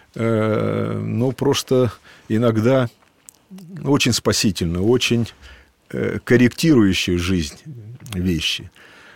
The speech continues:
Владыка умел говорить так, как будто я ему уже всё ш-,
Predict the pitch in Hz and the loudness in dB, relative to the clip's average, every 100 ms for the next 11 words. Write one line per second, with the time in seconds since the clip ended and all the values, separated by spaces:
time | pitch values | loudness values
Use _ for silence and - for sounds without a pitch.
0 | - 104 123 180 190 147 143 160 143 - | -8 2 4 4 2 2 6 4 4 -2
1 | _ - - 113 127 131 165 151 _ - | _ -20 -4 2 4 6 4 0 _ 0
2 | 208 - - _ _ _ - 117 131 180 | 0 0 -12 _ _ _ -2 0 0 -2
3 | - 131 120 113 104 98 - 107 143 139 | 0 4 6 6 4 0 0 2 4 4
4 | 143 127 131 117 - 143 - | 2 2 0 0 0 0 -2